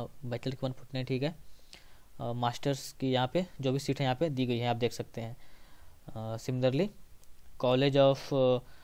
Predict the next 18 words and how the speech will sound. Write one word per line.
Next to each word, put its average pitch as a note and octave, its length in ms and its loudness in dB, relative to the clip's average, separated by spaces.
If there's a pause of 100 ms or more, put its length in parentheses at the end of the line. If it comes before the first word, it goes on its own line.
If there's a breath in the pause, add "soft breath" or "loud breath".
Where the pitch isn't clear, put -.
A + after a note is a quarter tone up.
(800 soft breath)
Agriculture C3 420 4
Engineering C#3 400 2
and C#3 100 0
Technology C3 380 4
में D3+ 180 0
कितनी C#3 240 -2
सीट्स C3+ 300 -2
हैं C#3 60 2
मास्टर्स, C3 540 0
डॉक्टर B2+ 360 2
और C3 100 4
बैचलर C3 340 0
में C3+ 100 0
यहाँ C3 120 2
पे C3 100 0
दिया C3+ 180 6
हुआ C#3 220 8
है। E3+ 100 2